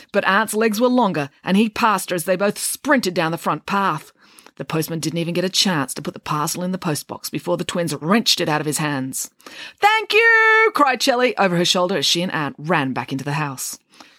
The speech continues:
The postman hurried away. He would take being attacked by a large dog any day in preference to overexcited children. You couldn't secretly kick an overexcited child. Well, you could, but they always dobbed you in.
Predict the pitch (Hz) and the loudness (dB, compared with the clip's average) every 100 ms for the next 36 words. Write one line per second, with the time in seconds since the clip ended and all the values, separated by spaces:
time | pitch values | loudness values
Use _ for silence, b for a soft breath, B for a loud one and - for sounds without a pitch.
0 | B - 170 175 147 135 143 139 113 135 | B -6 -2 0 0 -2 -4 -4 -4 -4
1 | 151 143 139 139 b b b - 190 196 | -2 -2 -4 -8 b b b 0 2 4
2 | 202 185 - 190 180 175 - 151 135 131 | 2 0 0 0 0 -2 -4 -2 -2 0
3 | 143 147 156 - 151 147 - 208 175 139 | 0 0 -2 -2 -2 -2 2 2 4 0
4 | 98 107 170 - 165 160 139 - 170 165 | -2 -4 -4 -2 -2 -2 -4 -2 0 2
5 | 160 165 - 135 120 - - 185 160 135 | 0 -2 -2 -2 -4 -6 -2 0 -2 -4
6 | 101 - B B B - 160 202 147 - | -8 -14 B B B -8 0 0 0 0
7 | 180 - - 147 - 233 131 113 139 - | 0 0 -4 -4 -2 -2 -2 -4 -4 -4
8 | 120 - 123 127 - 123 113 160 B B | -6 -2 -2 -2 -2 -2 -4 -8 B B
9 | B B B 254 214 220 - 196 110 - | B B B 2 4 2 2 2 0 -8
10 | 160 180 165 139 156 131 - 107 113 135 | -4 -2 -2 -2 -4 -4 -6 -6 -6 -6